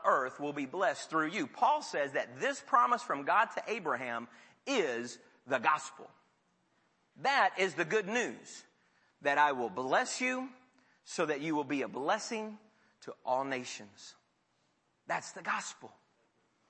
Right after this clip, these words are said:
Let's break this down just a little bit. First of all, he says, "I'll bless you." You're blessed. You're blessed. Say this with me. Say,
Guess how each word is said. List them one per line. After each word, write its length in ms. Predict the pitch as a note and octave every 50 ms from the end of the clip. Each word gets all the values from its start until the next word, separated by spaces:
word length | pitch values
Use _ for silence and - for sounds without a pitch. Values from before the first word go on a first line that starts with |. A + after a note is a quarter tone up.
| _ _ -
Let's 160 | - G#3+ - -
break 240 | - A#3 G#3 -
this 200 | - G3+ F3 -
down 360 | - F3+ F#3 F3+ F3 D#3 C#3 - - - - - - -
just 260 | C3+ F3 F#3+ - -
a 40 | F3+
little 240 | D#3 D#3+ F3 F3 E3
bit. 180 | D3+ C#3+ B2+
First 360 | - - - A#3 B3+ - - -
of 120 | D#3 C#3
all, 360 | C#3 C3 C3 C#3 D3 - - - - - -
he 180 | - G#3 G#3
says, 680 | F3+ - - - E3 C3+ B2+ C#3 F3 G3+ G#3 - - - - _ _ _ _ _ _ _ _ _ _ _ _ -
"I'll 160 | - G#3+ A#3
bless 400 | G3+ B3+ C#4 C#4+ D4+ D4+ - -
you." 200 | G3+ D#3 G#2+ F#2+ F#2+ - -
You're 120 | A#3+ C#4+ C#4+
blessed. 480 | B3+ D4+ D#4 E4 E4+ C4+ - - - - - - - - - _ _ _ _ _ _ _ -
You're 200 | B3 C#4+ D4 D4
blessed. 260 | D4 D4+ A3+ - -
Say 180 | - C#4+ D4+ D#4
this 300 | C#4 A#3+ G3+ - - - -
with 160 | G#3+ A#3 A3
me. 80 | F#3 F3
Say, 200 | - - A3